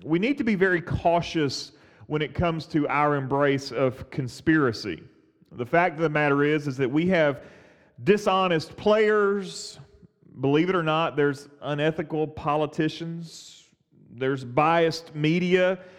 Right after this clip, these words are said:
and there's all kinds of different agendas that are at work. And all of this is just a very powerful reminder that we live in a world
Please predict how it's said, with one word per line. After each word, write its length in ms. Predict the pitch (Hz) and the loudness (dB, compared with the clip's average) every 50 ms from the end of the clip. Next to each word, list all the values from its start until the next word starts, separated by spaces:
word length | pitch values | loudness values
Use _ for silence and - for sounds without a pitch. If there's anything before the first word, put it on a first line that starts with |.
| - - - - - - | -20 -20 -20 -20 -12 -2
and 120 | - 202 | 2 4
there's 140 | 214 208 196 | 4 4 4
all 260 | 240 254 285 302 302 | 4 4 4 4 2
kinds 460 | 294 - - 269 262 262 254 247 214 208 | 2 0 0 0 2 2 2 2 2 2
of 100 | 202 170 | 0 2
different 380 | 180 214 202 - 214 196 185 | 2 0 0 2 -2 -2 0
agendas 840 | 139 160 151 139 135 175 185 185 175 160 147 135 131 120 107 - - - - - 135 | 0 0 0 0 0 0 0 2 2 2 4 2 2 0 -4 -10 -14 -14 -14 -8 0
that 180 | 143 151 147 143 | 2 2 4 4
are 240 | 139 143 143 139 | 4 4 4 2
at 160 | 135 131 117 113 | 2 0 0 -2
work. 640 | 131 135 151 151 135 110 87 - - - - - - _ _ _ - - | 0 2 2 4 4 2 -2 -4 -10 -18 -20 -20 -20 _ _ _ -8 0
And 100 | - 196 185 | 0 0 2
all 280 | 175 190 220 262 294 320 | 4 4 4 4 4 2
of 140 | 302 247 233 | 2 0 2
this 240 | 254 233 - - | 0 0 0 0
is 100 | 208 196 | -6 -6
just 280 | 160 175 208 196 - - | -2 -2 -2 -2 0 -2
a 40 | 175 | -2
very 280 | 160 196 226 254 254 | 0 2 2 2 0
powerful 640 | 233 - - 240 240 240 254 254 262 240 - - 220 196 | -2 -2 0 2 2 4 4 4 2 0 0 0 0 2
reminder 680 | 190 180 170 170 180 185 190 202 202 190 180 175 165 | 2 0 2 2 0 2 2 2 0 2 2 2 2
that 200 | 151 156 143 135 | 2 0 0 2
we 160 | 156 170 180 | 0 0 2
live 380 | 170 175 180 196 220 233 226 226 | 2 2 2 4 2 2 0 -2
in 120 | 190 180 | -2 0
a 60 | 170 | 0
world 720 | 151 139 135 139 143 151 170 185 202 214 226 220 208 208 | 0 0 0 2 2 2 2 2 0 0 -2 -2 -4 -8